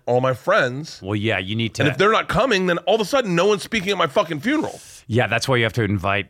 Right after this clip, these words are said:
Speaker 2: you know, like, triple the number of people to speak, 'cause you're gonna have a lot of, you know,
Speaker 1: Who do you
Speaker 2: no sh-
Speaker 1: want to speak at your funeral?
Speaker 2: Uh, well, uh, I d-, have not thought about that.
Speaker 1: Let's think about it.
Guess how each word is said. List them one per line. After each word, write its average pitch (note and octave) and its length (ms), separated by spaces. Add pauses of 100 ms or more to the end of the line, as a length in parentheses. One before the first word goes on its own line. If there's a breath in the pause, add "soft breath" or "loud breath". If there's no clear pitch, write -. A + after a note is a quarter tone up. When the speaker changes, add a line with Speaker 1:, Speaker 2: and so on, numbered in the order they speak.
Speaker 2:
you G#2+ 180
know, F#2 80
like, F2+ 200
triple - 380
the E2+ 100
number E2+ 340
of D2+ 120
people D#2 480 (120)
to - 100
speak, - 580
'cause - 420
you're E2 320 (140)
gonna F2 220
have D#2+ 180
a D2 40
lot D#2 260
of, C#2 280
you F2 120
know, C#2+ 260
Speaker 1:
Who D2+ 140
do C#3+ 80
you D#3 60
Speaker 2:
no D3 40
sh- D3 40
Speaker 1:
want C#3 120
to B2+ 80
speak A#2 260
at A#2+ 60
your G#2+ 120
funeral? F#2+ 360 (640)
Speaker 2:
Uh, D2+ 640
well, F#2+ 500 (320)
uh, F#2+ 40
I E2+ 360 (120)
d-, A#2 80
have F#2+ 240
not F#2+ 300
thought E2 260
about C#2 320
that. B1+ 260
Speaker 1:
Let's G#2 180
think A3 200
about F2 240
it. F2 100